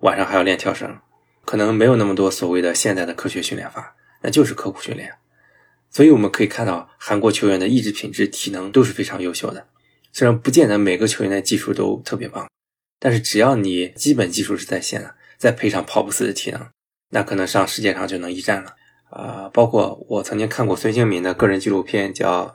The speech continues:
《Sensational》，呃，孙爹在里面有一套非常奇葩的训练法，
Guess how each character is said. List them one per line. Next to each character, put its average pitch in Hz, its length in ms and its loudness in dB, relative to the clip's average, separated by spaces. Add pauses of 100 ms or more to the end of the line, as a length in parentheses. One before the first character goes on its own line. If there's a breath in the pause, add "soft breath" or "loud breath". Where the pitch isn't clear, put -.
《Sensational》， 107 640 -2 (320 soft breath)
呃， 104 200 0
孙 147 220 6
爹 143 240 8
在 117 200 2
里 98 120 2
面 90 320 -2
有 92 140 0
一 95 40 2
套 95 200 -2
非 - 120 -8
常 92 380 -6
奇 - 160 -2
葩 104 140 0
的 92 80 2
训 - 120 -6
练 101 160 -8
法， - 300 -12